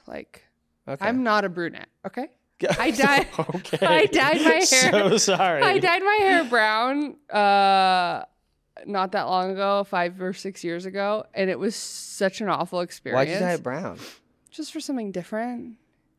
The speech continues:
Speaker 2: Th-,
Speaker 1: Just,
Speaker 2: see, that's the thing
Speaker 1: just,
Speaker 2: that women
Speaker 1: just,
Speaker 2: do that I don't understand.
Speaker 1: just
Speaker 2: Like, I get, like, having a look and wanting to stick to
Speaker 1: What,
Speaker 2: it. What they
Speaker 1: men
Speaker 2: do
Speaker 1: grow facial hair?
Speaker 2: That is so much different.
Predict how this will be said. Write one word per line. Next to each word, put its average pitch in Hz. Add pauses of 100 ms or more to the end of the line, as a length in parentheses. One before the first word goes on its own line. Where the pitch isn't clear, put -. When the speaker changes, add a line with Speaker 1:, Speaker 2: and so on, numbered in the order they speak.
(600)
Speaker 2:
Th-, 160
Speaker 1:
Just, 294
Speaker 2:
see, 190
that's 220
the 330
thing 285
Speaker 1:
just, 269
Speaker 2:
that 226
women 180
Speaker 1:
just, 160
Speaker 2:
do 160
that 143
I 135
don't 131
understand. 113
Speaker 1:
just 330 (720)
Speaker 2:
Like, 180
I 214
get, 226
like, 214
having 175
a 151
look 143
and 151
wanting 135
to 127
stick 139
to -
Speaker 1:
What, 359
Speaker 2:
it. -
What 160
they 320
Speaker 1:
men 392
Speaker 2:
do 359
Speaker 1:
grow 440
facial 339
hair? 311 (840)
Speaker 2:
That 175
is 147
so 143
much 123
different. 87